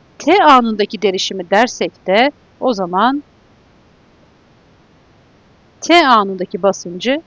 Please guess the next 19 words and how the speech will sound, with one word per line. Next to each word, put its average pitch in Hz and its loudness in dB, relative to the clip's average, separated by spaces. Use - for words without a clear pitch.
bölü 247 0
R 214 4
T 175 -8
olacak. - -20
Derişimleri 392 2
bulduk 339 0
basınçlar 226 0
cinsinden. 196 -4
Bu 392 -2
derişimleri 247 2
getirip 247 -4
burada 269 0
yerine 269 0
yazacağız. 190 -2
Birbirine 247 0
oranlayacağız. 185 0
Birbirine 269 0
oranlarken 175 0
de 294 4